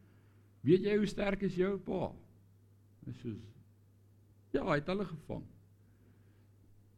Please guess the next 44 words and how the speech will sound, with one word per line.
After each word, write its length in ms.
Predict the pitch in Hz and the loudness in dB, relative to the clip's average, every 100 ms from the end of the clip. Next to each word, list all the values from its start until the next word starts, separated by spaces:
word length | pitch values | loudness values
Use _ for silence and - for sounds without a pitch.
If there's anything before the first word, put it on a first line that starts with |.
| - - - | -20 -20 -4
Jy 100 | 202 | 0
sien, 200 | - 254 | 6 6
soms 400 | - 262 247 - 226 | 6 6 6 6 2
is 100 | - 214 | 0 0
ons 180 | 196 - | 0 4
so 160 | 208 | 4
met 140 | 196 185 | 4 4
ons 120 | 160 131 | 2 2
hemelse 360 | 143 143 139 120 | 2 0 -2 -6
Vader. 400 | 147 131 117 127 | -4 -2 -2 -2
Ons 220 | 185 196 - | 0 0 -4
vertrou 340 | - 233 277 247 | 0 2 4 2
God, 300 | - 196 220 233 | 4 4 4 0
ja, 140 | 285 311 294 302 | 0 0 -2 -4
ja, 160 | 302 311 | -4 -4
hy 60 | 240 | -4
kan 160 | 226 214 | -2 0
dit 160 | 208 139 | 2 8
doen, 320 | 170 185 185 | 8 8 4
en 140 | 170 | 2
ons 100 | 160 - - - | 0 -4 -14 -10
sê 200 | - 220 220 | 2 6 6
dit 120 | 214 | 4
vir 160 | 185 160 | 0 4
ander, 280 | 185 202 214 | 8 10 10
en 120 | 196 156 | 10 6
ons 160 | - - - | 4 2 8
quote 320 | 170 180 196 | 10 12 12
dit, 160 | 202 165 | 10 8
en 100 | 147 | 2
ons 100 | 139 | 4
stuur 240 | 185 180 165 | 6 6 4
vir 100 | 165 | 2
iemand 260 | 156 160 147 | 2 2 -2
'n 80 | |
versie 600 | 110 139 147 190 190 214 196 | -6 -2 0 2 0 -2 0
aan 160 | 190 | 0
of 120 | 165 | 0
'n 140 | 123 120 | 0 4
lied 240 | 208 - | 6 6
aan. 320 | 202 202 202 190 - - - - - - - - - | 4 4 2 -4 -14 -20 -18 -20 -20 -20 -20 -10 -2
Maar 120 | 151 | 0
vir 160 | 147 151 | 2 6
my, 540 | 202 294 302 285 | 10 12 12 10